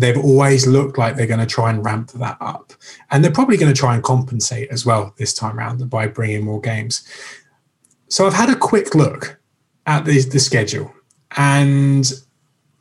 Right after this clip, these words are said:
I think there's an opportunity that the Chiefs might be coming across to London this year. And I only say this because of two reasons. The first is, and this will be the only time I pretend to do this on this show, okay?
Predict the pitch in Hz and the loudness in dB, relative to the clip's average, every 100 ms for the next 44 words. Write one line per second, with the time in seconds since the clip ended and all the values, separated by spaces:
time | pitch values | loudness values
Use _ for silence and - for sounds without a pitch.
0 | - - 147 147 - - 294 269 127 - | -10 0 0 0 -10 0 4 4 2 -2
1 | 170 165 170 190 151 156 - 175 143 123 | 0 2 4 2 2 0 2 2 2 0
2 | 131 135 127 - 143 - 139 143 139 143 | -6 -6 -4 0 2 4 6 6 4 2
3 | 135 123 120 117 113 - 117 - 113 104 | -2 0 0 2 0 0 -2 -2 -2 -2
4 | 101 117 120 123 - - _ - - - | -4 -6 -4 -4 -8 -16 _ -20 -20 -20
5 | - - - - 139 160 208 226 - 180 | -20 -20 -16 0 2 4 6 4 4 2
6 | 160 147 147 139 139 131 131 - 127 117 | 2 2 0 2 2 2 0 0 2 2
7 | 110 113 - - - _ _ _ _ _ | 0 -4 -8 -12 -12 _ _ _ _ _
8 | _ - - 139 131 175 196 - - 113 | _ -20 -2 0 2 4 4 2 0 0
9 | 117 - - - 151 156 165 165 170 160 | 0 -2 -4 2 4 4 2 2 4 4
10 | 165 175 214 208 202 185 165 160 151 147 | 4 4 6 4 4 2 4 2 2 2
11 | 151 143 143 139 131 110 - 117 113 104 | 4 4 4 4 4 2 0 0 0 -2
12 | - 101 - - - - _ - 123 110 | -2 -4 -6 -16 -20 -20 _ -6 -2 0
13 | 120 | 0